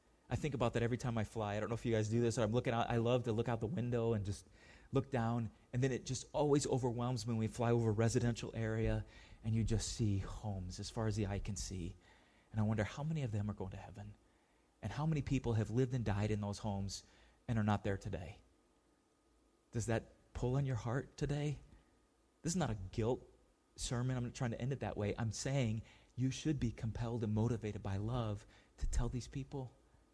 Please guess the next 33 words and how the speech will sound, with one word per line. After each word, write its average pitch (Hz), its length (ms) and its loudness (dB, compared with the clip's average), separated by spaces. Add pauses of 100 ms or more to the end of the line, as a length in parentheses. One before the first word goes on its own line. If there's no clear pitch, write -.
they 120 120 -6
need 120 220 -2
to 127 60 0
hear. 110 400 -2 (440)
And 123 140 2
you 135 100 2
may 135 160 2
be 123 140 2
the 113 120 2
one 123 260 -4
person 120 440 -6
who 113 80 -4
could 104 180 -6
reach 113 200 -4
them. 98 200 -2 (1000)
Oh, - 140 0 (420)
<laughs> - 400 -20
why 196 180 -6
is 165 80 -14
that 147 180 -12
picture 131 300 -12
on 110 60 -20
there? 117 100 -18 (3500)
I 120 100 0
honestly 117 360 0
don't 110 200 4
know 110 120 0
why 107 180 2
my 107 180 2
face 117 320 0
is 131 120 0
on 127 160 0
there. 131 260 -2